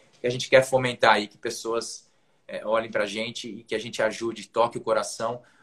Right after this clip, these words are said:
porque a profissão nossa é linda demais. Nossa, a gente resolve muito pepino aí, a gente interfere de uma forma muito importante na vida das pessoas. E isso tem que ser fomentado.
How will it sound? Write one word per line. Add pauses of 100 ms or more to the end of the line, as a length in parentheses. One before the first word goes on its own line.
(100)
porque
a
profissão
nossa
é
linda
demais.
Nossa,
a
gente
resolve
muito
pepino
aí,
a
gente
interfere (640)
de
uma
forma
muito
importante
na
vida
das
pessoas.
E
isso
tem
que
ser
fomentado.